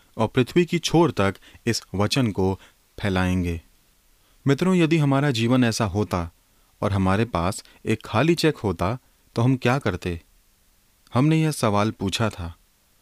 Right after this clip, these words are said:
हमने कहा, इसका मतलब यह नहीं कि भवन, कार्यक्रम, वस्तुएं और ये सारी दूसरी बातें बुरी हैं, लेकिन हमें अपने ध्यान को पुनः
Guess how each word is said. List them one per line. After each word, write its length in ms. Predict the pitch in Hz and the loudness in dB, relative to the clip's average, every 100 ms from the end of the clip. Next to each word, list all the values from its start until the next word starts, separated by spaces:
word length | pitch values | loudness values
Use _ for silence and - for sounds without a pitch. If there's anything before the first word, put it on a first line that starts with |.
| _ _ - | _ _ -2
हमने 260 | 143 185 165 | 2 4 2
कहा, 460 | 98 82 90 117 - _ _ _ - | -2 -2 -4 -4 -8 _ _ _ -2
इसका 280 | 139 165 | 0 2
मतलब 320 | 156 156 165 143 | 2 2 0 2
यह 240 | 120 139 | 2 2
नहीं 400 | 147 92 101 156 _ _ _ _ _ _ _ - | 0 0 0 -2 _ _ _ _ _ _ _ 0
कि 100 | 151 | 0
भवन, 480 | 113 113 120 147 - _ _ | 2 2 4 2 -4 _ _
कार्यक्रम, 560 | 104 104 107 123 127 143 _ - | 0 0 0 0 0 -2 _ -4
वस्तुएं 540 | 104 113 131 131 139 151 _ _ _ - | -2 -2 2 2 2 -4 _ _ _ 0
और 140 | 120 | 4
ये 140 | 131 131 | 4 2
सारी 420 | - 120 143 190 | 0 0 2 2
दूसरी 380 | 151 151 143 113 | 2 2 4 4
बातें 420 | 101 - 110 131 - _ - | 2 2 -2 -2 -6 _ -4
बुरी 300 | 98 110 139 | 0 2 2
हैं, 240 | 98 82 - _ _ _ _ _ _ _ _ - | 0 -6 -12 _ _ _ _ _ _ _ _ 0
लेकिन 340 | 139 - 185 | 2 2 0
हमें 500 | 110 143 156 110 147 - - - | 2 2 4 2 0 -4 -4 -2
अपने 280 | - 139 | 2 2
ध्यान 380 | 120 92 120 151 | 2 0 2 2
को 140 | 147 139 | 0 0
पुनः 440 | 127 110 123 95 | 2 2 2 -2